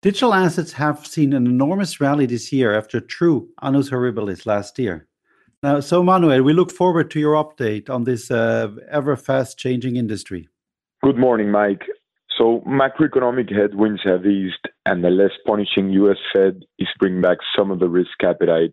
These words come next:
Speaker 2: for digital asset investors. But the most anticipated event in the space is the upcoming Shanghai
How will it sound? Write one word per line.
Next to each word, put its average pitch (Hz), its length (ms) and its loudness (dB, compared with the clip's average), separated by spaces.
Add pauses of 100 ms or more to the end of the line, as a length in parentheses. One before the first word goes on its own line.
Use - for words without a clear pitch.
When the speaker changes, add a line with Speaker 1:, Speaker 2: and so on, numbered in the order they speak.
(140)
Speaker 2:
for 78 220 0
digital 80 500 -2
asset - 240 -6
investors. 76 640 -4 (680)
But 104 180 2
the 113 100 2
most 135 280 2
anticipated 127 640 2
event 104 320 0
in 101 80 -2
the 92 80 4
space 101 380 0 (200)
is 98 140 -2
the 104 140 6
upcoming 95 400 -2
Shanghai 90 400 0